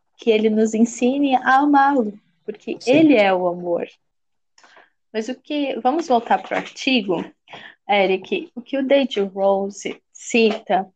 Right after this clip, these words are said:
Speaker 1: da Charlotte é, é algo bem interessante dentro de tudo isso que nós estamos falando,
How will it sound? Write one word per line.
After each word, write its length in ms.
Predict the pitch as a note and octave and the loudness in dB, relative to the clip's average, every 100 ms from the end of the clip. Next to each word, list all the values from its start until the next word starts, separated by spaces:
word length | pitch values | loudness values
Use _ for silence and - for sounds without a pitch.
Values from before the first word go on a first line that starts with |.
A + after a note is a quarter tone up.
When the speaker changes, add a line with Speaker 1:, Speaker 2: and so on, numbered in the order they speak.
| _ _ - | _ _ -6
Speaker 1:
da 120 | G3+ | -4
Charlotte 840 | - G3 F#3 G3 F#3+ - - G#3+ - | -2 0 2 0 -6 -8 -12 -14 -14
é, 380 | G#3 G3+ F#3+ - | -6 -2 -2 2
é 60 | G3+ | 2
algo 240 | G#3 G#3 | 2 0
bem 340 | G#3 G#3 A3 G#3+ | -2 2 2 2
interessante 720 | G#3+ G#3 G#3 - G3+ G3 - | -2 -4 -6 -6 -6 -6 -8
dentro 280 | G3 G3+ G#3+ | -8 -6 -8
de 140 | G3+ G3+ | -10 -14
tudo 400 | _ A3 G#3 G#3 | _ -4 0 0
isso 260 | F#3 - | 0 -4
que 80 | - | -8
nós 180 | F#3 F#3 | -8 -10
estamos 380 | - F#3 F#3+ - | -10 -12 -12 -10
falando, 560 | F#3+ F#3+ F3 F3+ G3 | -6 -4 -4 -6 -10